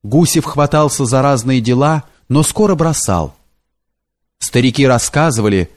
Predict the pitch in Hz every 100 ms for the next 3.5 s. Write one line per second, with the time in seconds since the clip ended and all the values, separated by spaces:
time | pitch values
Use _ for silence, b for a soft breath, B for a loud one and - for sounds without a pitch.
0 | _ _ - - 127 160 185 180 151 175
1 | 160 - - - 95 123 131 151 151 -
2 | 151 151 95 71 _ _ - 117 107 101
3 | 101 101 104 95 71